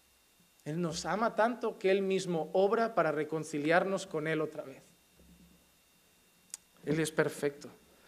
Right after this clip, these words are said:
Isaías cuarenta y seis, del nueve al once, dice, "Acordaos de las cosas anteriores ya pasadas, porque yo soy Dios y no hay otro. Yo soy Dios y no hay ninguno como yo". Mira qué dice ahora, "que declaro el fin desde el principio".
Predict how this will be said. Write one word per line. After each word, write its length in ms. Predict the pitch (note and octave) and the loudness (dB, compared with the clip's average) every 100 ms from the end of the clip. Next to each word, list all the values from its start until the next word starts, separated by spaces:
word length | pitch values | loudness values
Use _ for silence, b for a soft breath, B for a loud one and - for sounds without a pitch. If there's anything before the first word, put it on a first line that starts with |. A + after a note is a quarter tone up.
| b b b - | b b b -6
Isaías 500 | D3+ E3+ F#3 A3 A3 | 4 6 10 10 8
cuarenta 400 | G3+ F#3 E3+ E3+ | 6 6 6 2
y 80 | D#3 | 2
seis, 300 | - G3 D#3+ | 4 4 4
del 160 | D#3+ | 2
nueve 280 | D#3+ F3+ F3+ | 4 6 6
al 120 | D#3+ | 8
once, 260 | F3+ G3 E3 | 6 4 0
dice, 300 | E3 D#3 E3 | -2 4 6
"Acordaos 640 | E3 F#3+ F3+ E3 A3+ B3+ | 6 10 10 12 12 12
de 80 | G#3+ | 10
las 220 | G3 E3+ | 8 6
cosas 340 | - A3 A3+ A3 | 6 6 6 4
anteriores 720 | F#3 F#3 F3 F3+ A3 G3+ D3+ | 2 2 2 8 10 8 8
ya 180 | F#3 F#3+ | 6 8
pasadas, 560 | F#3+ - G#3 G3+ D#3+ | 6 10 10 12 6
porque 300 | - F3 F#3 | 2 0 2
yo 220 | F3+ A3+ | 10 12
soy 260 | B3+ B3+ A#3 | 12 8 6
Dios 400 | F#3 A#3+ B3 - | 8 10 10 8
y 80 | G3+ | 4
no 140 | G3 | 8
hay 180 | A3 G#3+ | 8 10
otro. 340 | A#3+ A#3 F3 - B B | 8 8 0 0 B B
Yo 240 | - A3+ D#4 | 6 10 10
soy 260 | D4+ C#4 | 8 2
Dios 380 | A#3 B3 C#4+ C4 | 2 6 6 6
y 80 | B3+ | 4
no 120 | A#3 | 6
hay 100 | C#4+ | 6
ninguno 500 | C#4+ B3+ A#3+ C#4 B3+ | 6 2 4 6 6
como 240 | B3+ A#3 G#3 | 6 6 6
yo". 160 | G3 | 6
Mira 240 | G3 D4+ D4+ | 4 2 2
qué 80 | |
dice 220 | C#4+ - A3+ | 0 4 6
ahora, 260 | F#3 D#3+ B B - | 8 6 B B 4
"que 140 | B3+ | 8
declaro 500 | A#3 A#3 B3+ D4+ D#4+ | 8 6 12 12 12
el 120 | B3 | 6
fin 280 | - C#4 D4+ | 4 2 6
desde 240 | C#4 G#3 | 6 8
el 120 | A3+ A3+ | 8 6
principio". 720 | A3 G3 - A#3+ - E3 B2+ | 0 0 0 0 0 -4 -6